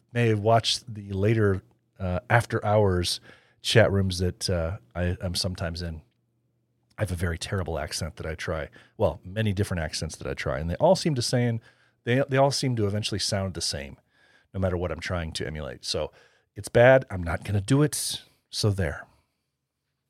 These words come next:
So there. All right, guys, I've shared enough merch.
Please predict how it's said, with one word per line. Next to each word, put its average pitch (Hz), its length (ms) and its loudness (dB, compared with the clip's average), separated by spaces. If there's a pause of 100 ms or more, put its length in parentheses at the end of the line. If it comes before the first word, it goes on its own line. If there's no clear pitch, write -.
(120)
So - 160 -10
there. - 240 -14 (1040)
All 160 80 12
right, 143 180 12
guys, 98 400 2 (120)
I've 113 100 0
shared 185 260 4
enough 165 480 6 (320)
merch. - 520 4